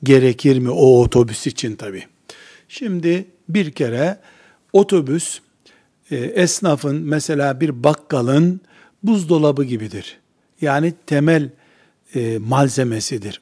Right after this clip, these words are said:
Onun elin-, onun üzerinden para kazanıyordur. Dolayısıyla satılık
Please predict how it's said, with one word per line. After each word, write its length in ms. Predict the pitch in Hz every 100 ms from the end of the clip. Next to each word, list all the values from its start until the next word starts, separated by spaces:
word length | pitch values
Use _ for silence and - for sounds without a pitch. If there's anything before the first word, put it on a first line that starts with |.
| _
Onun 300 | 160 156 170
elin-, 360 | 190 139 131 160
onun 320 | 190 160 160
üzerinden 520 | 131 135 123 135 165
para 320 | - 127 143
kazanıyordur. 680 | 135 113 113 107 104 104 190 - _ - - - _ -
Dolayısıyla 640 | 196 196 170 - 170 135
satılık 800 | - - 165 - 240 262 208 -